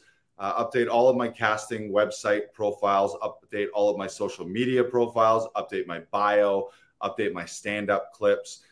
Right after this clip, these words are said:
So in the span of, like, half a week here, everything is gonna be clean slate moving forward so that at this moment in time, I have my best foot forward in all avenues as a performer and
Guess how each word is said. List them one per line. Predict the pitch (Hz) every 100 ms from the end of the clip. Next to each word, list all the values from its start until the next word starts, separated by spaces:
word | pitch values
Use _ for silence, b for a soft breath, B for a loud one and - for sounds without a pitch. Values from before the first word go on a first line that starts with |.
| b _
So | - 104 95 95
in | 113 107
the |
span | - - 117 110
of, | 98 - _ -
like, | 92 - - _ _ _ _ _ _
half | 110 110 98
a |
week | 95 113 104 -
here, | 110 95 90 87 B _ -
everything | 110 110 98 107 98 95
is | 82
gonna | 98 92
be | 85 87 -
clean | - 101 95
slate | - 101 95
moving | 101 98 92 90 -
forward | 110 101 90 90 87
so | - 135 139 123
that | 113 101 101 - b b _ _ _ _
at | 113 -
this | 131 123
moment | 123 120 117
in | 107 95
time, | 117 110 107
I | 92 101
have | 101 -
my | 98 98
best | 98 95 - - _
foot | 107 - -
forward | 107 98 95 95 90
in | 90
all | 90 90
avenues | 90 87 87 87 80
as | 92 85
a | 87
performer | 85 - 87 87 85 87
and | 85 82